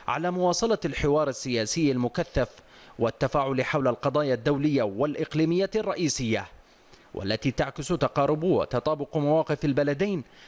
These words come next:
من معظم المسائل المطروحة، خاصة على المستوى الإقليمي. إضافة إلى ذلك،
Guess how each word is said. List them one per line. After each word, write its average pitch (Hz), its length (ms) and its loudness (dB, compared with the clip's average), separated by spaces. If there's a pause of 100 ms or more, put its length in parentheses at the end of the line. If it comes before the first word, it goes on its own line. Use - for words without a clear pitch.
(120)
من 190 200 0
معظم 202 360 -2
المسائل 127 560 0
المطروحة، 113 760 -2 (380)
خاصة 127 420 -2
على 110 300 -2
المستوى 123 480 0
الإقليمي. 139 560 0 (480)
إضافة 175 500 0
إلى 104 400 -2
ذلك، 143 360 -2